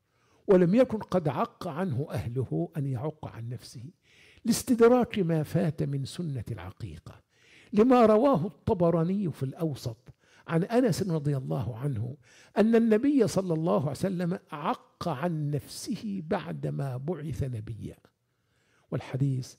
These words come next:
صححه الألباني في سلسلة الأحاديث الصحيحة، عق عن نفسه بعدما بعث نبيا. أما معنى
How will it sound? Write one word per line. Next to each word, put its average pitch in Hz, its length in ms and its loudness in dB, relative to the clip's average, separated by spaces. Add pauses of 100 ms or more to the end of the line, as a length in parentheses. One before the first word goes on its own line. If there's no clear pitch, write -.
(240)
صححه 165 480 -6
الألباني 135 600 -6
في 147 100 -8
سلسلة 151 360 -8
الأحاديث - 320 -16
الصحيحة، - 580 -20 (420)
عق - 360 -6
عن 139 220 -8
نفسه 208 460 -8 (280)
بعدما 156 640 -4
بعث 143 420 -6
نبيا. 104 460 -10 (760)
أما 339 260 2
معنى 302 520 0